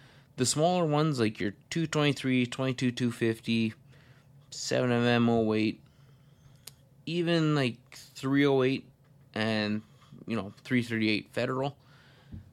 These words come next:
Uh, the three oh eight and three thirty-eight Federal, they're kinda small getting into that medium side, uh, just because, ah, mainly 'cause they're thirty caliber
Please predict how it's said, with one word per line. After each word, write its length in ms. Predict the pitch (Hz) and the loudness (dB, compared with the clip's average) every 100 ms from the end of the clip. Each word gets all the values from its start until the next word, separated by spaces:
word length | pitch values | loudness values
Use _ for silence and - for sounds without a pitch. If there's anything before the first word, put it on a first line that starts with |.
| - | -16
Uh, 300 | - 107 107 | -8 -2 0
the 100 | 98 | 0
three 220 | 110 156 | 0 0
oh 100 | 165 | 2
eight 120 | 165 | 2
and 100 | - 120 - - _ - | 0 -6 -16 -20 _ -12
three 240 | - 131 | -2 0
thirty-eight 460 | 123 127 123 117 82 | 0 0 4 4 2
Federal, 480 | - 113 117 123 120 | -2 0 2 0 0
they're 200 | 113 117 | -4 -4
kinda 580 | - 165 165 127 113 - - - 73 71 90 - | -2 0 2 2 0 -2 -18 -20 -16 -14 -16 -12
small 720 | - - 139 147 147 147 131 - | -10 -2 0 2 2 0 -4 -2
getting 320 | 120 113 98 - - - | 0 0 -2 -10 -20 -6
into 500 | 123 143 135 143 135 | -2 -2 -2 -2 0
that 260 | 131 127 - | 0 -2 -2
medium 680 | 123 127 131 135 135 139 - - - - - - - - | 0 0 -2 -4 -2 -4 -8 -20 -20 -20 -20 -20 -20 -16
side, 480 | - 131 135 143 139 - - - - - - _ | -6 -6 -4 -6 -8 -14 -20 -20 -20 -20 -20 _
uh, 440 | - 117 110 107 98 104 - - - - - - | -8 -6 -2 0 0 -4 -14 -20 -20 -20 -20 -8
just 240 | 147 131 | -6 -4
because, 840 | 131 - 120 113 104 98 - - - - - - - _ - - - - - | -4 -2 0 2 0 -4 -10 -14 -20 -20 -20 -20 -20 _ -18 -18 -20 -20 -4
ah, 160 | 139 123 | 0 2
mainly 320 | 117 117 110 | 2 0 0
'cause 160 | 113 | -2
they're 120 | 104 104 | -4 -4
thirty 260 | 98 95 | -4 -4
caliber 420 | 98 98 92 101 | -6 -12 -10 -10